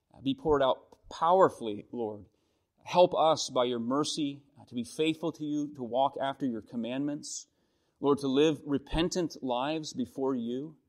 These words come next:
We pray, oh Lord, that you would continue to bind us together. Help us, Lord, to live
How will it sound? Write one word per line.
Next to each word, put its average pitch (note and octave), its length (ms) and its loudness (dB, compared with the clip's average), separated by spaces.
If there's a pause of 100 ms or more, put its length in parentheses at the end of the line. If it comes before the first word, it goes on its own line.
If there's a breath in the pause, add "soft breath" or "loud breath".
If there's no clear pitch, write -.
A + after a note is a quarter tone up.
(1000)
We B2+ 160 -2
pray, D#3+ 220 4
oh C#3 80 6
Lord, C3+ 260 2
that B2 100 0
you C#3 160 0
would B2+ 160 2
continue C#3 360 0
to C3 80 2
bind C#3 440 2
us C#3+ 140 -2
together. C3 440 -2
Help E3 360 0
us, D3 260 -2
Lord, D#3 300 -2
to D3 80 -6
live D3 420 -2